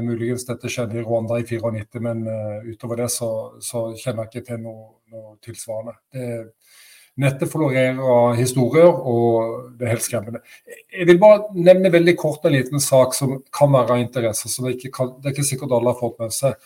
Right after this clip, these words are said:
Altså, Egypt med Al-Sisi, eh, der nede, de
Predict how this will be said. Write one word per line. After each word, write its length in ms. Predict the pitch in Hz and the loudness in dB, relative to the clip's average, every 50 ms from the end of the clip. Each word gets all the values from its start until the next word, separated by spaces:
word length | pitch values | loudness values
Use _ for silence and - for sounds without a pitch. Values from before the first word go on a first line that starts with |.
| _ _ _ | _ _ _
Altså, 240 | - 127 - 160 165 | -8 -6 -4 -2 -2
Egypt 480 | 160 143 - - 202 202 208 - - | -2 -4 -4 -4 -6 -6 -6 -8 -4
med 140 | 147 143 147 | 2 2 4
Al-Sisi, 600 | 156 151 143 - - 135 123 - - - 175 175 147 | 4 2 0 -2 0 0 0 0 0 0 0 0 0
eh, 580 | - - _ _ _ _ _ _ 185 143 143 135 127 120 131 | -2 -6 _ _ _ _ _ _ -14 -10 -8 -8 -4 -2 0
der 100 | 139 127 120 | 0 0 0
nede, 180 | 117 107 113 113 104 | -2 -4 -6 -8 -8
de 220 | 98 117 127 165 | -6 -4 -4 -4